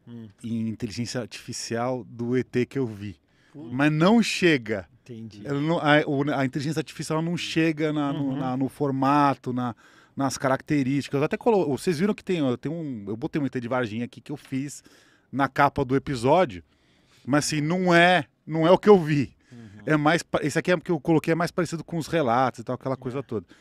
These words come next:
Speaker 1: Inclusive a gente tem aqui a revista, vamos ver agora,
Speaker 2: Ah, é,
Speaker 1: na
Speaker 2: vamos,
Speaker 1: época, é
Speaker 2: vamos.
Speaker 1: muito legal.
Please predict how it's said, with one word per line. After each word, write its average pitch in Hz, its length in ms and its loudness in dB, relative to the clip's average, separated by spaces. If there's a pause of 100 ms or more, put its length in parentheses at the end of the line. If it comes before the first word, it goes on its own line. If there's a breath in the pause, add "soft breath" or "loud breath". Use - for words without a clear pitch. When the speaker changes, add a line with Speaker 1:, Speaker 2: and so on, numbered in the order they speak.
(140 soft breath)
Speaker 1:
Inclusive 202 300 -4
a 247 40 -4
gente 233 140 -8
tem 240 140 -4
aqui 214 180 -6
a - 20 0
revista, 190 460 -4
vamos 147 260 -6
ver 139 120 0
agora, 135 220 2
Speaker 2:
Ah, 214 100 4
é, 208 60 6
Speaker 1:
na 151 60 4 (120)
Speaker 2:
vamos, 170 160 2
Speaker 1:
época, 117 120 0
é 139 40 4
Speaker 2:
vamos. 135 100 4
Speaker 1:
muito 190 240 0
legal. 165 500 4